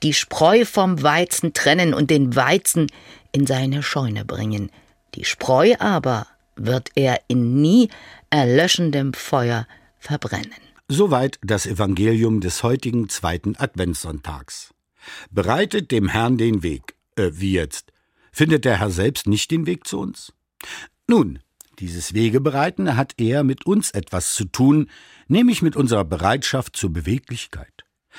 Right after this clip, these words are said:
Speaker 2: Bereit zu sein bedeutet, für einen Weg gerüstet zu sein. Gott drängt sich uns nicht auf. Er lässt uns immer den freien Willen. Eher andersherum.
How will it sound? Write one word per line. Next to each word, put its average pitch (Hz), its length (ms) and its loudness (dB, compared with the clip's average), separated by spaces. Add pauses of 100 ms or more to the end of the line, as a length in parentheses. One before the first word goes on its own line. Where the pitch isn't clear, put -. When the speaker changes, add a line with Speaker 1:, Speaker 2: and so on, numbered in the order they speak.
(260)
Speaker 2:
Bereit 143 420 2
zu - 160 0
sein 120 360 2
bedeutet, 147 560 0
für - 160 -8
einen 147 300 0
Weg 165 380 -4
gerüstet 139 560 -4
zu - 160 -4
sein. 82 440 -4 (540)
Gott - 360 -4
drängt 110 280 0
sich 101 200 -2
uns 101 180 -2
nicht 98 220 -4
auf. 117 340 2 (580)
Er 151 100 4
lässt 180 260 2
uns 156 140 0
immer 190 200 4
den 98 160 2
freien 85 440 -4
Willen. 67 400 -10 (440)
Eher 170 340 -2
andersherum. 71 720 -4